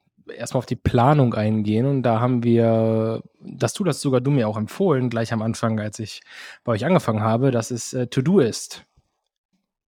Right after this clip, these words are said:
Und man könnte ja jetzt hier starten über den Vergleich,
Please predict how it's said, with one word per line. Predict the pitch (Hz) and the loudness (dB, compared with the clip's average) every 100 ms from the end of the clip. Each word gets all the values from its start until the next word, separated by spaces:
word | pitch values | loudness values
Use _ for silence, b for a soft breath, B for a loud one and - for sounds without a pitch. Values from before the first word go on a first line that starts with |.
| _ _ | _ _
Und | 123 | -2
man | 120 | 0
könnte | 131 127 135 | 2 2 4
ja | 117 | 4
jetzt | 117 | 0
hier | - 131 131 - _ | -4 -6 -6 -12 _
starten | - 120 113 175 | -6 -4 -2 -2
über | 160 | 0
den | 127 120 | 0 -2
Vergleich, | - 117 113 104 127 - - | -4 -4 -4 -4 -4 -10 -20